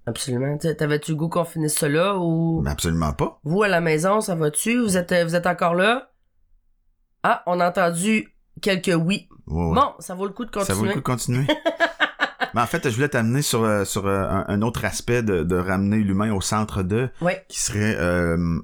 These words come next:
Speaker 2: l'humain au cœur de notre clientèle.
Speaker 1: Oui, exact. Parce que là, c'est le troisième point. Une fois que l'humain a été remis au cœur de l'entrepreneur, qui a été remis au cœur des employés, hein, que les employés sont revenus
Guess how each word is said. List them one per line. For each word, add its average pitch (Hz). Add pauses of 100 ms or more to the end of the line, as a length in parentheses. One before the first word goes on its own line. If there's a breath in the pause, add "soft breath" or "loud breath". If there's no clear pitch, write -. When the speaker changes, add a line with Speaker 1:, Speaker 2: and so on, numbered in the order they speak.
Speaker 2:
l'humain 92 (320)
au 90
cœur 107
de 95
notre 87
clientèle. 87 (300)
Speaker 1:
Oui, 175 (140)
exact. 156 (140)
Parce 175
que 180
là, 220 (280 loud breath)
c'est -
le 180
troisième 180
point. 180
Une 175
fois 226
que 226
l'humain 196
a 202
été 190
remis 175
au 160
cœur 180
de 160
l'entrepreneur, 151 (320 loud breath)
qui 214
a 190
été 196
remis 190
au 180
cœur 185 (140)
des 165
employés, 170
hein, 190
que 190
les 160
employés 165
sont 170
revenus 165